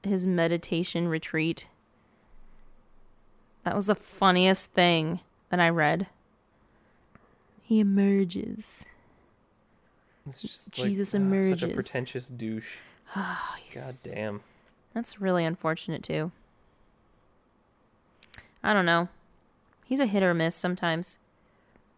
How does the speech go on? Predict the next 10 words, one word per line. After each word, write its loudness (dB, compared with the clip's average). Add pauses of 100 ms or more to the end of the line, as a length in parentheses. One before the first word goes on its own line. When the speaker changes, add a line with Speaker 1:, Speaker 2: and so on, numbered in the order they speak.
(280)
Speaker 1:
I'm -2
curious -2
to -8
see -4
Morbius. 0 (960)
Speaker 2:
What's -8
Morbius? -4
Speaker 1:
He's 0
in 0
the, -2